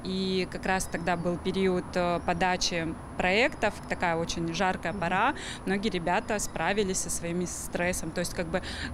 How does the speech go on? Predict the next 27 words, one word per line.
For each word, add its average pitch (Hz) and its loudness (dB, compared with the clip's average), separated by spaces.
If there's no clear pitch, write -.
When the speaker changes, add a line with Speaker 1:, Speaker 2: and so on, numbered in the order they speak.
Speaker 1:
ту 202 2
обратную 208 2
связь, 190 0
которую 180 -2
мы 180 0
получили, 233 0
для 170 0
нас 175 0
она 170 0
очень 165 -4
ценна. 247 2
То 175 -4
есть - -2
мы 196 2
делаем 180 2
вывод, 190 2
что 180 0
наш 170 0
проект 175 -2
был 170 -2
не 170 0
зря, 202 2
и 190 -2
мы 196 2
хотим 190 0
дальше 185 2
развиваться. 175 -2